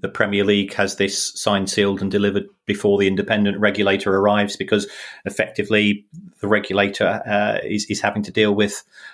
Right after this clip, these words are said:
uh, contracts which are, uh, you know, ca-, cast iron and, and can't be,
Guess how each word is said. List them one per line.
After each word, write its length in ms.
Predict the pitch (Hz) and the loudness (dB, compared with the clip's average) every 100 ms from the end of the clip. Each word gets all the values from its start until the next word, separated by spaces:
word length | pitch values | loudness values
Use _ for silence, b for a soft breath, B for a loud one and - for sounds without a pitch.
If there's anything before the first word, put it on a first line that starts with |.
| B - | B -2
uh, 380 | 101 98 85 - - - - | 2 2 2 -2 -8 -16 -10
contracts 720 | - 107 104 107 - - - 110 | -2 0 2 0 -2 -4 -4 -4
which 220 | - - | -4 2
are, 340 | 107 107 107 - _ - | 4 2 0 -10 _ -6
uh, 140 | 101 | -4
you 140 | 123 98 | -2 -4
know, 80 | - _ _ _ | -4 _ _ _
ca-, 240 | - 110 - | -2 -2 0
cast 360 | 113 107 - | 0 0 0
iron 380 | 110 107 104 104 | 2 4 2 0
and, 280 | 110 110 104 107 | 0 0 0 0
and 140 | 107 | -2
can't 260 | - 107 104 | 0 0 0
be, 140 | 107 | -2